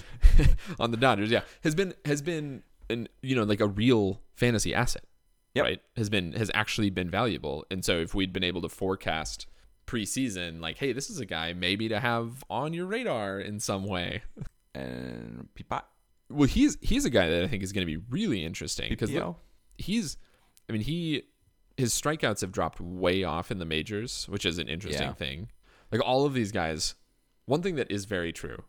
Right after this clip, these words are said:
Speaker 1: is that everybody's strikeout rate declines from the minors to the majors.
Speaker 2: Oh, why would it go up? <laughs>
Speaker 1: Well, I, yeah, but I mean, but it's al-, it's to the point where I feel like we're actually gonna be able to, to fit a relation to that and say, like,
Speaker 2: What about this Connor Phillips guy?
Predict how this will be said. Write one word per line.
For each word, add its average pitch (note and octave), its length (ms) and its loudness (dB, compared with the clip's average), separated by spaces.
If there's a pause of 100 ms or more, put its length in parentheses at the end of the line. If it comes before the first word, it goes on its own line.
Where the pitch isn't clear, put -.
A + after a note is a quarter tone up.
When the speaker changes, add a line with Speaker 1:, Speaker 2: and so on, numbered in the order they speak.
(120)
Speaker 1:
is A2 80 -8
that E2 180 -6 (500)
everybody's E2 500 0
strikeout B1+ 320 -8
rate A1+ 180 -8
declines - 380 -10
from - 100 -12
the A#1 60 -12
minors A#1 320 -10
to - 80 -20
the G1+ 60 -14
majors. - 360 -14 (320)
Speaker 2:
Oh, F2+ 300 8 (460)
why A2+ 240 2
would B2 100 4
it A2 80 -6
go G2 180 0
up? F2 360 0
<laughs> - 60 0 (240)
Speaker 1:
Well, G3 220 8 (100)
I, C3 200 -6
yeah, E3 360 2
but B2+ 140 2
I D3+ 40 0
mean, C3+ 200 -2 (460)
but C3 160 4 (500)
it's C3 160 -2
al-, D#3 220 0
it's C3+ 140 0
to E3+ 80 2
the C3 60 2
point D3+ 200 2
where A2+ 260 0
I G#2+ 80 0
feel B2+ 300 2
like G#2 180 0
we're G#2+ 80 2
actually G2 240 -2
gonna F2 100 -4
be F2+ 60 -2
able D#2 180 -4
to, - 60 -10 (460)
to D#2+ 400 -2 (160)
fit - 320 2
a D#2+ 80 -2
relation D#2+ 400 -2
to - 160 -8
that G1+ 260 -10
and F2 160 -8
say, D2+ 160 -2
like, C#2 280 -6
Speaker 2:
What F3 100 2
about F3+ 240 10
this D3+ 120 0
Connor D#3 220 4
Phillips G3 320 0
guy? G2+ 380 2